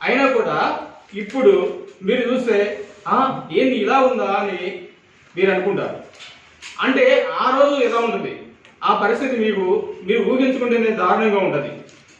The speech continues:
వెళ్తుంటే రోడ్డు మీద మేము వెళ్తుంటే అంతా ఆడవాళ్ళే, పాపం చాలా మంది లేడీస్, వాళ్ళు వెళ్తుంటే పాములు,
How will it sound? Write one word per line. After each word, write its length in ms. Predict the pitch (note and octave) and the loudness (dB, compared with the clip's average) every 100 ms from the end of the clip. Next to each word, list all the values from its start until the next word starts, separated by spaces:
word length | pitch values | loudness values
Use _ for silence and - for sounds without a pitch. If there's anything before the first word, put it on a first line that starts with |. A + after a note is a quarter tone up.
| D#3+ | -2
వెళ్తుంటే 360 | F3 A3+ C4+ C4+ | 0 2 2 4
రోడ్డు 300 | C4 B3 C4 | 6 6 4
మీద 160 | C4 A#3 | 0 -2
మేము 180 | A3 A3 | -4 -6
వెళ్తుంటే 680 | A3 C4 C4 B3 - - - | -6 -4 -2 -2 -4 -8 -8
అంతా 240 | G3+ A#3+ | -6 -2
ఆడవాళ్ళే, 760 | G#3 A#3 C4 B3+ G#3 - - - - | 0 2 4 4 2 -2 -6 -12 -8
పాపం 360 | - G#3 G3 - | -6 -4 -6 -4
చాలా 240 | - B3 | -2 4
మంది 280 | C4 B3+ G#3+ | 4 4 2
లేడీస్, 380 | E3+ F#3+ G3 - - - - - | 2 0 0 -4 -12 -16 -14 -4
వాళ్ళు 220 | F3+ F#3 | 0 2
వెళ్తుంటే 440 | A3 C4 A#3 A3 G3+ | 0 2 2 2 0
పాములు, 640 | - A#3+ B3 A#3 - - | 0 0 2 2 2 -2